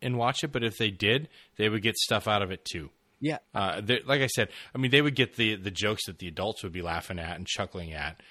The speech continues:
Speaker 1: They would get that as well. So it, it's, like I said, it kinda just bridges all the gaps, which is pretty impressive. I mean, I, I gave it four scoops for kids, um, and then four cups of coffee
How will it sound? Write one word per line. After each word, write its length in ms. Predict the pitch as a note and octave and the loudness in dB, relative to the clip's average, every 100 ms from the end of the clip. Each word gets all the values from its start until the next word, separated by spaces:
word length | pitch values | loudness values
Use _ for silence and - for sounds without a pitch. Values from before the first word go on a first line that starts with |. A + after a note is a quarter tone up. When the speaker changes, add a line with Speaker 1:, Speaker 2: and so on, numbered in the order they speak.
| - - | -12 -2
Speaker 1:
They 120 | G#2+ | 0
would 120 | F#2 | 0
get 160 | F#2 - | -2 -2
that 200 | F#2+ F#2 | -2 -2
as 140 | F#2 | -2
well. 300 | G#2+ F2+ - | -2 -2 -4
So 320 | - C3 A#2+ | -2 2 2
it, 160 | A2 B2 | 2 -2
it's, 180 | C#3 C3+ - - - | -4 -6 -8 -10 -8
like 140 | A#2+ | -4
I 40 | C3+ | 0
said, 220 | C3+ A#2 - - _ _ _ | 0 0 -6 -18 _ _ _
it 100 | C3+ | -8
kinda 260 | - G3 E3+ | -2 0 0
just 260 | D3+ - A2+ G2 | -2 -6 -8 0
bridges 340 | B2+ D3+ C#3 | 0 2 0
all 120 | B2 C#3 | 2 2
the 80 | |
gaps, 520 | G#2+ F#2+ - - - - _ - | 0 -4 -4 -6 -8 -8 _ -8
which 180 | A#2+ D#3+ | -4 -4
is 80 | D3+ | -4
pretty 240 | B3+ A#3 | -2 0
impressive. 560 | D#3+ G3 F#3 E2+ C#2+ - _ _ _ _ A2 | 2 2 2 0 -6 -16 _ _ _ _ -2
I 40 | |
mean, 180 | A2 G#2+ | 2 8
I, 260 | A#2 A2 C3 | 8 8 6
I 40 | |
gave 240 | D#3 D#3+ C3+ | 6 4 2
it 140 | - | -2
four 240 | - D3+ D3+ | -2 2 2
scoops 420 | - C3+ C#3 - | 2 0 0 -4
for 80 | G#2+ | -6
kids, 440 | - C#3 F2 F2 - - _ _ - | 0 2 2 -2 -10 -14 _ _ -2
um, 560 | A2 G2+ F#2+ F2+ D#2+ - _ _ _ _ _ _ - | 2 4 4 4 -2 -6 _ _ _ _ _ _ -2
and 140 | A2+ | 4
then 320 | A2 G#2+ G2+ F#2+ | 6 6 4 0
four 240 | - A#2 | -2 0
cups 260 | C3+ A#2+ - | 2 0 -2
of 80 | |
coffee 460 | A2+ A2+ C#3 G2 D#2 | -2 -2 -2 -6 -10